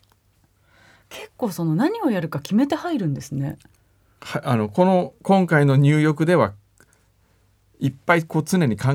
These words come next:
Speaker 2: えなきゃいけないものがあるわけですよね。
Speaker 1: はい。
Speaker 2: こうポストイットが頭の中にこう貼ってあって、あれ終わった、あれ終わった。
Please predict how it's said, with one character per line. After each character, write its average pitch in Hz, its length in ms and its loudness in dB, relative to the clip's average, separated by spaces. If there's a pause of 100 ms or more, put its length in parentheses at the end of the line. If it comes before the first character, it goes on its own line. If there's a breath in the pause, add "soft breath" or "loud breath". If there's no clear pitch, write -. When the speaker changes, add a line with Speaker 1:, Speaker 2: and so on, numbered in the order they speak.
Speaker 2:
え 156 100 0
な 127 100 -2
き - 80 -6
ゃ 92 40 -4
い 87 40 -6
け 113 120 -4
な 107 100 0
い 104 40 -2
も 98 140 -2
の 101 120 -2
が 85 260 -6
あ 110 100 -2
る 104 80 -2
わ 80 80 -4
け 85 80 -12
で - 80 -14
す - 80 -20
よ 104 60 -8
ね。 135 100 -4
Speaker 1:
は 151 200 -2
い。 131 80 -8
Speaker 2:
こ 107 80 -4
う 101 40 -2
ポ 127 160 -2
ス 131 100 -6
ト 156 100 0
イ 143 60 0
ッ - 40 -4
ト 107 140 -8
が 92 240 -6
頭 113 320 -2
の 113 40 -2
中 104 200 -8
に 95 80 -10
こ - 120 -14
う - 40 -12
貼 95 100 -6
っ 95 40 -14
て - 140 -4
あ 95 40 -4
っ - 20 -8
て、 98 300 -10
あ 101 100 -6
れ 101 80 -2
終 95 100 -2
わ 95 60 -4
っ 92 80 -10
た、 87 140 -6
あ 90 40 -4
れ 90 80 -4
終 87 100 -6
わ 90 60 -10
っ - 60 -16
た。 - 180 -14